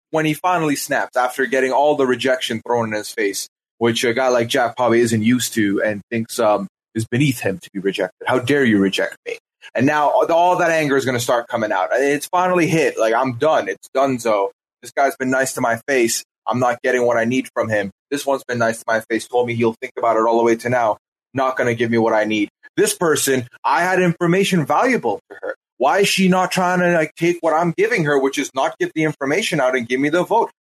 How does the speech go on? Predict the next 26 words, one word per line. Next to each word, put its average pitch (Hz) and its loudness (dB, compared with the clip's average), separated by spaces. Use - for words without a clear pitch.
That's 131 0
stupid. 233 -2
She's - -4
being 143 0
stupid." 240 -4
Everything 277 2
in 214 4
Jack's 165 0
world 190 2
has 180 0
to 185 -2
go 175 2
his 165 0
way. 196 2
None 175 4
of 214 0
it 175 2
is, 196 2
and 143 0
it's 135 -2
all 147 2
happening 139 -2
in 127 -2
the 113 -4
same 113 -4
hour. - -4